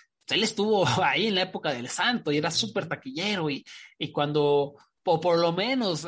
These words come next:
Speaker 1: es lo que dicen las voces, cuando los campeonatos se importaban en México, pues Carlos Lagarde era este gran campeón peso welter, si no mal recuerdo. Em, at-, a-, algo ya, para terminar, antes de toda esta pedorrera y meternos más de lleno al proceso histórico, eh,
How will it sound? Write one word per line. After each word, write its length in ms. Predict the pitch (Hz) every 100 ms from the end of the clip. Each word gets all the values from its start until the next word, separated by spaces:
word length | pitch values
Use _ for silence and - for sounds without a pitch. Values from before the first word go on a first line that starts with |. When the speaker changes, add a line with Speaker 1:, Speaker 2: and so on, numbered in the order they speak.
| -
Speaker 1:
es 200 | 170 156
lo 160 | 180 165
que 120 | 160
dicen 200 | 160 180
las 200 | 151 147
voces, 380 | 175 160 185 -
cuando 200 | 151 131
los 160 | 127
campeonatos 680 | 143 131 143 151 165 165 147
se 100 | 143
importaban 520 | 131 139 135 - 147
en 120 | 139
México, 460 | 139 135 _ 220 214
pues 180 | 131 -
Carlos 340 | - 139 160
Lagarde 420 | 156 131 135 147
era 80 | 151
este 180 | 143 151
gran 220 | 131 143
campeón 500 | 143 131 131 147 147
peso 420 | 151 147 160 135
welter, 520 | 135 147 160 151 135 123
si 120 | 131
no 80 | 135
mal 140 | 139
recuerdo. 560 | 123 - 151 143 127 _ - - - - - -
Em, 720 | 160 160 165 165 156 156 147 - -
at-, 180 | 202 -
a-, 320 | 247 254 214
algo 240 | 208 -
ya, 260 | 190 151 -
para 220 | 151 135 135
terminar, 440 | 156 165 196 202
antes 200 | 196 170
de 60 | 160
toda 100 | 170
esta 220 | 160 151
pedorrera 380 | 139 151 180 180
y 100 | 156
meternos 420 | 139 143 151 147
más 200 | 165 170
de 100 | 147
lleno 220 | 147 147
al 120 | 139
proceso 320 | - 135 139
histórico, 640 | 139 - 165 160 175 165 - _ _ _ _ _ - - -
eh, 320 | - 139 127